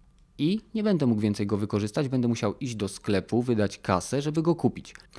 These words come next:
Oczywiście stroje wielokrotnego użytku mają to do siebie, że po pierwsze płacimy za nie prawdziwą gotówką, którą wcześniej zamieniliśmy na aurum, a po drugie mają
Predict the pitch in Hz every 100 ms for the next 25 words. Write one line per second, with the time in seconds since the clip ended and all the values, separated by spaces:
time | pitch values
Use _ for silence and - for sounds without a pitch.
0 | - - - - - 165 - 151 151 143
1 | 131 120 123 127 127 113 110 104 127 117
2 | 101 101 120 127 107 - 92 90 95 107
3 | 104 95 95 - - 117 - 92 - 98
4 | - 123 110 101 95 95 90 110 107 101
5 | 98 90 - 90 95 - 101 90 104 107
6 | 98 92 95 92 - 92 - 87 82 87
7 | - - - - - 127 131 127 120 120
8 | 131 - - - _ _ 120 117 110 107
9 | 104